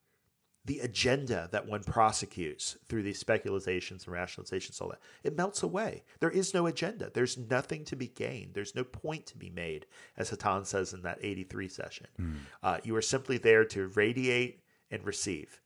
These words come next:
Speaker 1: with no, with, with no loss, is what they say in that lesson. And, and, and this one seems right on line.
Speaker 2: Yeah.
Speaker 1: If the heart chakra is open, it is likely that there will be more honest communication because there will be, uh,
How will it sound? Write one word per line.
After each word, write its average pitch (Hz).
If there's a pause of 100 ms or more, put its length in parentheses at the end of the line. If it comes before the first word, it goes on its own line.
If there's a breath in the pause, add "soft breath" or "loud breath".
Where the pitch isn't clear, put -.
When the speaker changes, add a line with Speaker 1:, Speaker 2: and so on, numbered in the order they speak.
Speaker 1:
with 104
no, 120
with, 104
with -
no 117
loss, 113 (720)
is 98
what 101
they 101
say 107
in 95
that 92
lesson. 92 (120)
And, 90
and, 95 (120)
and 98
this 135
one 98
seems 87 (460 soft breath)
right 113
on 95
line. 82 (560 soft breath)
Speaker 2:
Yeah. 82
Speaker 1:
If 78
the 104
heart 127
chakra 123
is 107
open, 127 (120)
it 98
is 95
likely 107
that 92
there 101
will 98
be 101
more 107
honest 123
communication 117 (360 loud breath)
because 101 (180 soft breath)
there 107
will 101
be, 104
uh, 92